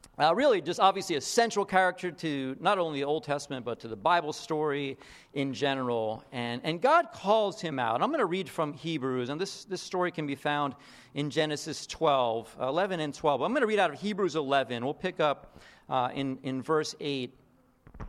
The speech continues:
uh, of this, of this story. And this is the writer of Hebrews kinda retelling this story of, of Abraham. And the, the writer kinda opens up this whole chapter on faith, and he's, he's trying to encourage the reader of that time. They needed to hear something on faith, right? They were,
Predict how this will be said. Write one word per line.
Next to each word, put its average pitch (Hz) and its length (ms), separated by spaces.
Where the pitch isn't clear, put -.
uh, 139 200
of 131 180
this, 139 240
of 131 160
this 135 120
story. 120 420
And 135 80
this 214 100
is 277 100
the 277 80
writer 196 320
of 180 80
Hebrews 165 380
kinda 349 240
retelling 180 840
this 175 140
story 175 680
of, 139 420
of 127 360
Abraham. 110 600
And 143 520
the, 156 460
the 151 140
writer 269 440
kinda 180 260
opens 196 300
up 170 100
this 156 160
whole 180 220
chapter 139 640
on 123 260
faith, 110 540
and 123 100
he's, 165 240
he's 190 220
trying 359 360
to 247 60
encourage 196 680
the 160 120
reader 160 300
of 147 100
that 139 140
time. 147 240
They 165 100
needed 302 240
to 208 100
hear 165 280
something 143 340
on 113 140
faith, 92 280
right? 113 140
They 202 140
were, 240 160